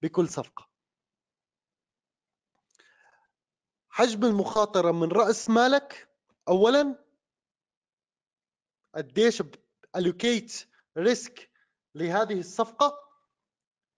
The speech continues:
Allocating the risk، تقسم حسابك ل-، ل-، ل-، بنسميهم نحن ل-، stakes، وكل ال-، ال-، stake موجودة أو قطعة موجودة في هذا الحساب،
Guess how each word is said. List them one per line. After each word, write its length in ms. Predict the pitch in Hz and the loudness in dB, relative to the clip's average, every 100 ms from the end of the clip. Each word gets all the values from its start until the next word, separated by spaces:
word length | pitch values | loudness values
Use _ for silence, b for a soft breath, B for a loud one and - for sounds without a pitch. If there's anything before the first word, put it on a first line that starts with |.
| _ - | _ -10
Allocating 600 | 165 165 240 247 247 214 165 | -4 -2 -2 -2 0 -2 2
the 80 | 180 | 4
risk، 440 | 262 - - - _ b b b _ _ _ _ | 2 0 -10 -20 _ b b b _ _ _ _
تقسم 440 | 202 240 240 226 190 | 0 0 0 -2 -2
حسابك 720 | - 233 247 190 160 - - b b b | -2 0 2 2 -2 -4 -20 b b b
ل-، 100 | 170 170 - | 2 2 0
ل-، 380 | 170 160 131 160 | -2 -2 -2 -2
ل-، 240 | 156 147 | -2 -4
بنسميهم 720 | 151 165 156 175 208 185 170 | -6 -6 -6 -6 -4 -2 -2
نحن 380 | 185 190 165 127 - B B 147 | -4 -4 -4 -4 -8 B B -4
ل-، 560 | 151 147 110 156 143 | 0 0 -2 -4 -6
stakes، 600 | 113 - 208 254 - - - _ _ _ - | -6 0 2 2 -4 -14 -18 _ _ _ -6
وكل 520 | 156 151 226 254 254 | -6 -2 0 2 2
ال-، 380 | - 170 160 139 | -2 -4 -6 -4
ال-، 500 | 160 160 151 143 151 | -6 -4 -6 -8 -12
stake 420 | - 214 226 220 | -4 0 0 0
موجودة 600 | 190 170 160 220 185 170 | 0 0 0 0 4 2
أو 200 | 147 170 | 2 -2
قطعة 420 | 160 214 214 190 175 | -2 -2 -2 0 2
موجودة 580 | 156 156 147 208 160 | 0 -2 -2 0 2
في 180 | 156 165 | 2 2
هذا 200 | 180 190 | 0 0
الحساب، 480 | 175 165 - 202 233 | -2 -4 0 2 2